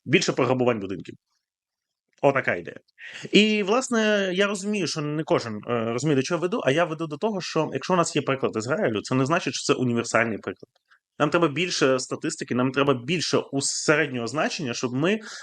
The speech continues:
е, мали якісь орієнтири. У випадку Ізраїлі там абсолютно інша структура держави, абсолютно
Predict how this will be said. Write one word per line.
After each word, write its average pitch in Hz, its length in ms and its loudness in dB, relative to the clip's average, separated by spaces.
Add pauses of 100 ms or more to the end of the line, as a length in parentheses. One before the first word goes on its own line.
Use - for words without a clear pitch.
(100)
е, 123 240 2
мали 139 360 2
якісь 127 300 -6
орієнтири. 120 540 -2 (220)
У 131 80 0
випадку 170 320 0
Ізраїлі 170 320 2
там 143 140 -2
абсолютно 160 420 -4
інша 156 320 -2
структура 120 440 2
держави, 151 400 2
абсолютно 139 580 -2